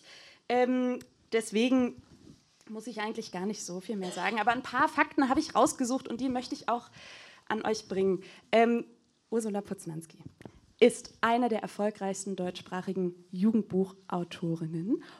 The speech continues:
und ist zweitausendzehn mit dem Debütroman, er ist jetzt schon ein paar Mal gefallen, der Name Erebos, bekannt geworden. Und zwar ziemlich schlagartig.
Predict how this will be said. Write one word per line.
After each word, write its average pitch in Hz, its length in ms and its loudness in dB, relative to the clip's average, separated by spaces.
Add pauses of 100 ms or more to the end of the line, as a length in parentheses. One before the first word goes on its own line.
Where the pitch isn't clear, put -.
(120)
und 277 260 8
ist - 340 0
zweitausendzehn 220 880 0
mit 240 220 -4
dem 240 120 4
Debütroman, 208 640 4
er 185 120 -2 (200)
ist - 140 -10
jetzt 180 160 -10
schon 170 140 -4
ein 165 40 -8
paar 180 140 -8
Mal 170 160 -4
gefallen, 190 340 -4
der 214 120 2
Name 190 280 0 (140)
Erebos, 196 760 2
bekannt 208 320 -6
geworden. 165 380 0
Und 214 180 0
zwar 196 300 2 (320)
ziemlich 254 680 4 (160)
schlagartig. 190 1000 -4